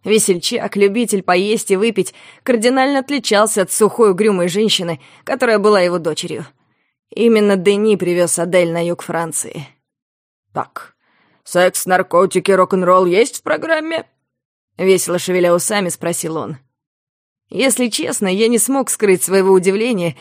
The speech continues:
и уставился на него с широко раскрытыми глазами, чем сильно насмешил Адель. Она захохотала в голос и играючи стукнула дедушку по плечу. "Не пугай его!" "Скучно живете, молодежь", хмыкнул Дени.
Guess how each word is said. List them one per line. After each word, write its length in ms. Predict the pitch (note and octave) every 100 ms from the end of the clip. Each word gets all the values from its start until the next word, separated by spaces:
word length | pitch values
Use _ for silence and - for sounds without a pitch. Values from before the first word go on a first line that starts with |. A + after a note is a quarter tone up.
| -
и 80 | A3+
уставился 600 | A#3 G#3+ A#3+ B3 G3+ -
на 60 | G3+
него 260 | G3+ A#3
с 60 | A3+
широко 400 | A3+ G3 F#3+ C4+
раскрытыми 520 | A#3+ - B3 A#3 A#3
глазами, 600 | A#3 C4 C#4 C4+ E3+ F3 - -
чем 200 | A3+ G#3+
сильно 280 | - F3+ F3
насмешил 500 | E3+ - F3 E3+ E3+
Адель. 340 | D#3+ D#3 - _ _ _ _
Она 300 | G#3+ F#3+ G3+
захохотала 720 | F3+ F3+ F3+ F3+ C3+ F#3+ F#3+ E3+
в 80 |
голос 420 | E3 F3+ F#3+ - - - - -
и 180 | B3
играючи 460 | G3 G#3+ A#3 G3+ G3
стукнула 520 | - - F#3+ F#3+ F#3+
дедушку 400 | F3+ F#3+ E3+ -
по 120 | F3
плечу. 460 | D#3+ F#3 - E3+ D3 _ _ _ _ _ _ _ D#4
"Не 140 | E4+
пугай 440 | D#4+ D4 D#4+ C4+
его!" 380 | A3+ A3+ G3+ F3 - _ _ _ _ _ _
"Скучно 600 | - - - - - F3+
живете, 560 | E3 D#3 E3 F3+ E3 -
молодежь", 680 | G#2+ A#2 A2+ A2 F#3+ - - _ _ _ _ _ _
хмыкнул 500 | - A3 F#3 F3 D#3+
Дени. 420 | D#3+ F3 D#3+ D#3